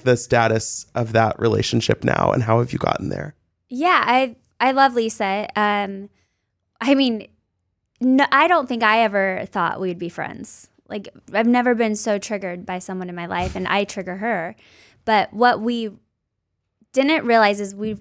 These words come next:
Speaker 2: we didn't ever had the space to get to know each other because we were both in duos.
Speaker 1: Mm.
Speaker 2: And because of Lisa and Heather's ongoing on and off beef, right, I naturally never got the time to get to know Lisa. And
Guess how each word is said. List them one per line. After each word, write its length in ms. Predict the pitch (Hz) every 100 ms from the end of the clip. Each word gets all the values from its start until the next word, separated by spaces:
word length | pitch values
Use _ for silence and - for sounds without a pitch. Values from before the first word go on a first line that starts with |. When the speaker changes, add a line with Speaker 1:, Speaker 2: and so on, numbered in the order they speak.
| _
Speaker 2:
we 160 | - 302
didn't 140 | 359
ever 180 | 320 277
had 240 | 240 202
the 60 | 196
space 540 | - - 185 175 233 -
to 100 | 190
get 140 | -
to 100 | -
know 100 | 175
each 180 | 170 185
other 140 | 175
because 260 | 190 214 214
we 60 |
were 80 | 240
both 300 | 208 226 -
in 160 | 226 214
duos. 680 | 220 247 175 - 214 - _ _ _ 139
Speaker 1:
Mm. 300 | 131 123 120
Speaker 2:
And 220 | 233 233
because 380 | 226 226 254 240
of 160 | 233 202
Lisa 260 | 226 214 208
and 200 | 190 196
Heather's 600 | 220 254 262 196 196 - -
ongoing 800 | 190 180 190 185 180 180 185 180 _ _ _ -
on 200 | 180 185
and 120 | 185
off 240 | 170 180 _
beef, 380 | 185 175 220 -
right, 340 | 180 196 - _ _ _ _ _ _ -
I 160 | 202
naturally 760 | 208 196 196 - 196 180 185 190
never 520 | 214 196 185 175 196 190 233 _ _ _ _ _ _
got 180 | 180 -
the 60 |
time 240 | 185 175 156
to 60 |
get 200 | 175 -
to 120 | - 180
know 100 | 160
Lisa. 300 | 170 - 202
And 500 | 208 196 190 185